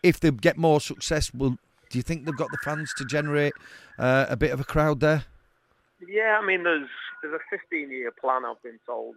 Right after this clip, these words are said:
Speaker 2: And
Speaker 1: Mm.
Speaker 2: there's an in-, there's an investor, uh, Singapore businessman who's come in and bought fifty percent of the club. I think he owns Valencia as well or something. Is it Peter Lim? Uh, so he
Speaker 1: Mm.
Speaker 2: owns fifty percent of Salford too. So the plan is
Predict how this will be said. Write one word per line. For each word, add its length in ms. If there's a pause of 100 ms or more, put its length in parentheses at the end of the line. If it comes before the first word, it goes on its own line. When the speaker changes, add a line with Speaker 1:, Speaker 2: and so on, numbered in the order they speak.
Speaker 2:
And 20
Speaker 1:
Mm. 320
Speaker 2:
there's 120
an 60
in-, 260
there's 120
an 80
investor, 720 (240)
uh, 360 (380)
Singapore 480
businessman 460
who's 160
come 140
in 80
and 120
bought 380 (800)
fifty 280
percent 440
of 60
the 60
club. 260
I 40
think 200
he 100
owns 280
Valencia 640
as 120
well 200
or 100
something. 280
Is 80
it 120
Peter 300
Lim? 300 (340)
Uh, 80 (100)
so 100
he 100
Speaker 1:
Mm. 180
Speaker 2:
owns 40 (100)
fifty 240
percent 340
of 80
Salford 400 (140)
too. 200 (760)
So 80
the 160
plan 240
is 80